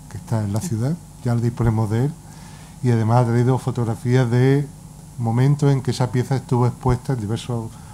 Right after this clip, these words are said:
momentos del, eso todo está en Ceuta ya y ha sido porque ella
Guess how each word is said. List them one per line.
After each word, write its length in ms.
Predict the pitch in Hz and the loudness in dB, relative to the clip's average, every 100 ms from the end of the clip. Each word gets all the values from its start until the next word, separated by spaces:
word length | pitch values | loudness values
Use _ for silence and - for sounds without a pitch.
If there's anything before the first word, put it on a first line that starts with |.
| - | -4
momentos 400 | 113 117 110 107 | 0 2 0 -2
del, 140 | 104 95 - - - - 131 | -4 -6 -14 -18 -18 -8 -6
eso 220 | 123 139 | 0 0
todo 220 | - 131 | 2 4
está 220 | 123 131 | 2 2
en 100 | 120 | -2
Ceuta 300 | 98 120 117 117 | 0 0 0 0
ya 240 | 123 135 131 | 2 0 0
y 140 | 120 | -2
ha 40 | 117 | -2
sido 280 | 117 113 | -2 -4
porque 360 | 110 113 - 110 | -2 -4 -2 -2
ella 480 | 104 110 110 107 | 0 -2 -2 -4